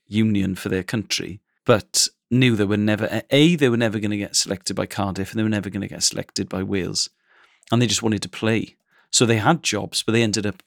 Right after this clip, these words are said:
going north to play in, uh, Yorkshire and Lancashire, where it was just, where, the, where there were more avenues open to them. But with George Berry, I mean, I think he only got five caps, George Berry. He's now become a real icon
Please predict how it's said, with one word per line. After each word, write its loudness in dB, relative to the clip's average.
going 0
north -2
to 2
play 2
in, -2
uh, 0
Yorkshire -2
and -2
Lancashire, -2
where -2
it -8
was -2
just, -2
where, -2
the, -2
where 2
there 0
were 0
more -2
avenues -2
open -8
to -2
them. -8
But 4
with 4
George 2
Berry, 2
I -2
mean, -2
I -2
think -2
he -4
only 2
got -2
five -4
caps, -10
George -6
Berry. -8
He's 2
now 4
become -4
a 0
real 0
icon -6